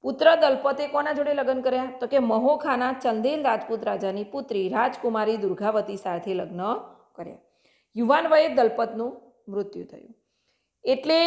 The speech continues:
તેમનો પુત્ર કયો? તો કે વીર નારાયણ. હવે વીર દુર્ગાવતીને કોણે ક્યારે હરાવી? તો કે પંદરસો પાસઠમાં આસિફ ખાનના, આસિફ ખાનના નેતૃત્વ હેઠળની મુઘલ સેનાએ દુર્ગાવતીને હરાવી.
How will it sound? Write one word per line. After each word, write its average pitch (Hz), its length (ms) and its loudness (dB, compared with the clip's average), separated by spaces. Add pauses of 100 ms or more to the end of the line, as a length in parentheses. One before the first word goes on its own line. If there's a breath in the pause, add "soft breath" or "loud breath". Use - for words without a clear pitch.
(840)
તેમનો 262 300 2
પુત્ર 311 340 -2
કયો? 269 300 6
તો 269 140 -4
કે 269 160 -4
વીર 214 300 -6
નારાયણ. - 440 -16 (2000)
હવે 247 240 2
વીર 269 340 0 (140)
દુર્ગાવતીને 294 880 2
કોણે 302 380 -2
ક્યારે 320 320 4
હરાવી? 202 400 0
તો 226 160 -12
કે 262 100 -2
પંદરસો 262 680 -2
પાસઠમાં 233 760 0 (100)
આસિફ 247 440 -6
ખાનના, 233 400 -2 (180)
આસિફ 208 460 -4
ખાનના 214 460 0
નેતૃત્વ 226 560 -2
હેઠળની 214 520 0
મુઘલ 208 360 0
સેનાએ 202 420 -4
દુર્ગાવતીને 180 760 -8 (520)
હરાવી. 226 300 -16